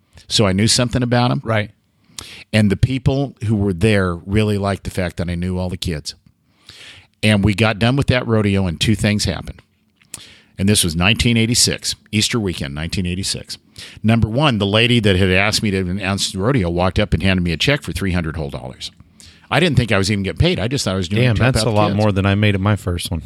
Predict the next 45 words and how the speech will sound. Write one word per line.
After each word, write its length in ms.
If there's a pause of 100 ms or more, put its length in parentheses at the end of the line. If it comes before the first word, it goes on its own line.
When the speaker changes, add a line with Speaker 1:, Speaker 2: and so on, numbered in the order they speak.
Speaker 1:
And 460
I 100
looked 260
at 140
her 60
and 80
I 20
said, 180
"I'm 80
getting 200
paid 200
for 80
this?" 140
She 160
said, 220
"Well, 80
yeah." 440 (1200)
And 680
I 100
thought, 420
"Well, 180 (340)
cool." 320 (1080)
Actually, 280
three 180
things 240
happened. 280
That 80
was 120
the 60
first 240
thing. 160 (280)
The 60
second 320
thing 160
that 100
happened, 220
you're 80
gonna 160
laugh 280
at 100
this. 300 (1300)
She 240
says, 340 (760)
"God, 140
you're, 160